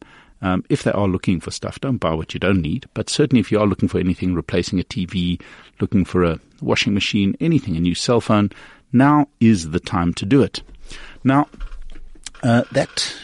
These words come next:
normally I do Tech Talk Cafe, but I was unfortunately let down by a company or a certain bunch, um, yes, well, early this week on an interview that I had, which was <laughs> really gonna be interesting. But, uh,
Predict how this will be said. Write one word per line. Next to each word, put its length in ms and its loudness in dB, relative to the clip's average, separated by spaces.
normally 300 4
I 80 6
do 140 0
Tech 260 -2
Talk 220 0
Cafe, 400 -4
but 140 -6
I 20 -4
was 180 -4
unfortunately 840 -4
let 320 -6
down 380 0
by 320 -2
a 60 -12
company 560 -2
or 260 -6
a 40 -20
certain 440 -10
bunch, 380 -4
um, 320 -6
yes, 220 0
well, 240 -2
early 180 2
this 220 -4
week 200 -4
on 120 -4
an 160 -2
interview 360 -2
that 120 -4
I 80 -2
had, 240 -4
which 180 -10
was 240 -4
<laughs> 0 -
really 220 2
gonna 180 -4
be 160 -2
interesting. 540 -4
But, 280 2
uh, 140 6